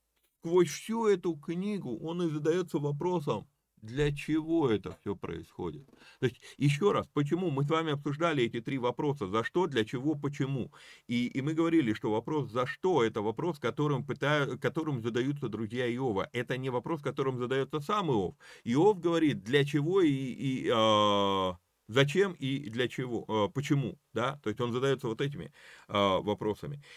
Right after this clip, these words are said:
И вот тут вот м-, нам нужно увидеть, то есть когда вот он всё вот это вот описывает: «Вот я делал вот это, вот это, вот это, вот это», это не похвальба. Это не просто там похвастаться, какой я хороший. Он говорит: «Послушайте, у меня есть,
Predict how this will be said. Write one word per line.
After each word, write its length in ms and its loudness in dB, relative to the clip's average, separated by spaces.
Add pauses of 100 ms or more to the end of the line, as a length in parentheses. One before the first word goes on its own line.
(180)
И 120 2
вот 200 2
тут 200 -2
вот 180 0
м-, 220 -2
нам 260 0
нужно 260 -2
увидеть, 520 -4
то 80 -4
есть 120 -8
когда 320 0
вот 200 -2
он 100 0
всё 240 -2
вот 140 -2
это 200 -2
вот 160 -4
описывает: 480 -2
«Вот 220 -4
я 100 -2
делал 360 -2
вот 180 -2
это, 200 -2
вот 160 -4
это, 180 -4
вот 160 -4
это, 180 -4
вот 160 -4
это», 160 -4 (120)
это 280 -4
не 140 -2
похвальба. 880 -4 (480)
Это 240 -2
не 100 0
просто 340 2
там 180 -2
похвастаться, 600 -6
какой 300 -6
я 80 -4
хороший. 440 -4 (320)
Он 100 -4
говорит: 220 0
«Послушайте, 540 -2
у 120 -2
меня 380 -2
есть, 580 -2